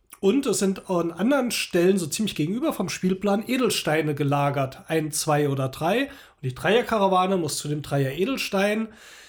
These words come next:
Und wenn die da ankommt, werden, äh, in der,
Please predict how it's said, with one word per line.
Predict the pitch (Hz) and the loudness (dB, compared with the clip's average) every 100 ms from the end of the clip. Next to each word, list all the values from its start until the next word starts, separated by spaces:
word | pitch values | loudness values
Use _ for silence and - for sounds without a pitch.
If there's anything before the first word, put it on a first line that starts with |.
| - - _ _ - | -20 -20 _ _ 2
Und | 170 170 156 165 - - - | 2 4 0 -6 -10 -10 -18
wenn | - 160 180 | -2 0 2
die | |
da | 160 151 | 2 0
ankommt, | 208 285 285 285 - - | 0 0 2 0 -2 -6
werden, | 147 175 220 233 233 240 240 233 220 - _ | 2 4 4 2 0 0 -2 -8 -14 -20 _
äh, | 180 165 160 156 151 147 - | -2 2 2 0 -4 -6 -6
in | 156 | -4
der, | 160 156 | -4 -4